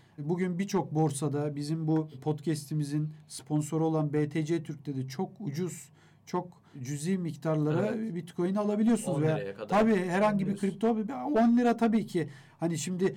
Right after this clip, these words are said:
Speaker 1: şunu da düşünüyor insan, on lira yatıralım, zengin olalım falan. Öyle bir dünya tabii ki yok. Ama on lirayla başlarsın. Al on liralık bir bak. Yani bir B T C Türk'ün uygulamasına bak. Bir, ne bileyim, arkadaşına bir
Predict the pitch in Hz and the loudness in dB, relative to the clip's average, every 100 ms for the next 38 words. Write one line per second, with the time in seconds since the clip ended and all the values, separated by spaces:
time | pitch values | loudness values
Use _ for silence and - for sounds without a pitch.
0 | - - - 208 214 185 180 208 208 185 | -6 -6 2 4 4 2 0 2 4 4
1 | 156 160 147 - 185 175 165 156 151 156 | 2 0 0 2 0 2 2 2 2 -2
2 | 175 196 147 165 175 190 160 127 120 - | 0 0 0 -2 0 0 2 0 -4 -2
3 | 156 139 131 156 220 208 196 208 214 208 | 0 0 -2 0 2 2 0 0 0 0
4 | 202 202 - 151 127 - - - - 170 | 0 0 -2 -6 -8 -10 -20 -20 -4 0
5 | 190 - - - - - 196 247 269 220 | 0 0 -8 -20 -20 -4 4 6 8 6
6 | 185 156 147 143 131 160 135 - 185 - | 6 4 2 0 -2 -4 -4 -6 -10 -12
7 | - _ - 240 262 208 175 165 175 220 | -18 _ 2 4 6 4 2 0 0 -4
8 | 160 185 165 214 214 - 165 165 160 165 | -2 -2 2 0 0 -2 0 0 -2 -2
9 | 151 175 170 185 175 190 165 135 180 220 | 2 2 2 0 2 0 -2 -6 -6 -2
10 | 160 156 165 156 151 - 185 135 160 160 | 0 0 0 -2 -4 -6 -8 -2 -2 -2
11 | - - - - _ 135 196 185 - - | -6 -20 -20 -20 _ 0 2 0 -4 -14
12 | - 165 202 180 147 - 160 156 185 180 | -2 2 2 2 0 0 0 0 -2 -2
13 | 175 180 170 180 | -4 -4 -2 -2